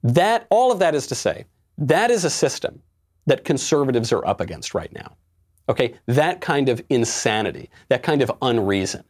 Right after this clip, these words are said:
And so it is no surprise that when we have our nas-, national debates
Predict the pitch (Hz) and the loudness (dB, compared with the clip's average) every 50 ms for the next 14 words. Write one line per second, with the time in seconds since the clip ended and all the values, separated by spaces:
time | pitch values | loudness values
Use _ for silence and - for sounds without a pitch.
0 | _ _ _ _ _ _ _ _ _ 139 147 139 - - 180 156 151 151 147 139 | _ _ _ _ _ _ _ _ _ -2 -2 0 0 2 2 2 4 2 2 0
1 | 143 - _ - 160 151 139 - 131 123 135 156 170 - - 170 - - 160 143 | -4 -8 _ -2 0 0 2 2 2 2 2 2 0 -2 -4 -4 0 0 2 2
2 | 120 82 64 69 - - - 104 113 113 107 104 117 127 131 143 135 131 120 117 | 2 0 -4 -6 -8 -6 -4 -2 0 0 0 0 0 0 0 0 0 0 0 0
3 | 117 117 - - - - - 127 120 123 123 - 135 127 117 113 104 107 78 - | -2 -2 -4 -8 -10 -6 -2 -2 -2 -2 -2 -2 -2 -2 -2 0 0 0 -2 -2
4 | - - - | -6 -14 -18